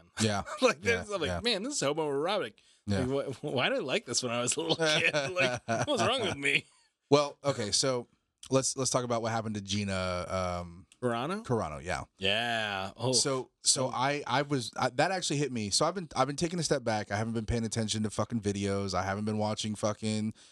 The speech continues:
Speaker 2: all these mass media, uh, uh, uh, outlets and shit, and, and I've just been kinda taking a break from it because it's fucking super stressful to
Speaker 1: Sure.
Speaker 2: fucking watch all this depressing bullshit on,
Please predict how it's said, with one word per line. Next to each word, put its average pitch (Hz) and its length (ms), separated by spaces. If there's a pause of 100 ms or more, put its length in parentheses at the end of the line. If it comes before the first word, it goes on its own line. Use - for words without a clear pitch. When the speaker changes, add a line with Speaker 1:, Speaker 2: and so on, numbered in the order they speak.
(260)
Speaker 2:
all 110 120
these 113 200
mass 113 380
media, 110 800
uh, 107 260 (100)
uh, 104 220 (400)
uh, 87 240
outlets 113 460
and 110 100
shit, 104 320
and, 107 200
and 107 120
I've 107 100
just 104 140
been 120 100
kinda 123 180
taking 107 200
a 101 60
break 95 260
from 95 160
it 85 60
because 101 200
it's 127 160
fucking 165 300
super 101 260
stressful 90 380
to 90 60
Speaker 1:
Sure. 277 140
Speaker 2:
fucking 104 140
watch 101 260
all 101 100
this 95 100
depressing 101 440
bullshit 95 420
on, 85 200